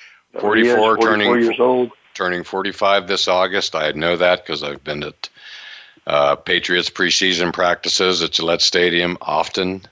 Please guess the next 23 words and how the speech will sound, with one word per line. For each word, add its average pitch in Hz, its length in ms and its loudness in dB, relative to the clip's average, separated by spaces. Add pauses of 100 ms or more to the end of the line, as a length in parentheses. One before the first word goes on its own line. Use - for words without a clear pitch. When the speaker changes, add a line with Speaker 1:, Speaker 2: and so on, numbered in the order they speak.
(220)
Speaker 2:
during 90 440 -2 (680)
his 80 140 -8
Speaker 1:
Yes. 107 100 4
Speaker 2:
birthday, 98 500 2
when 73 320 -10
the 73 140 -10
entire 80 400 -6
stands 85 640 -6 (460)
sing 92 440 -2
happy 90 320 -4
birthday 92 480 -2
to 98 120 0
him. 98 420 -4 (640)
It's - 120 -8
typically - 400 -6
the 78 80 -8
first, 85 340 -4
second 98 200 0
Speaker 1:
Right. 90 140 0
Speaker 2:
week 90 380 -6 (180)
of 78 400 -14 (200)
August. 90 600 -2
Uh, 73 480 0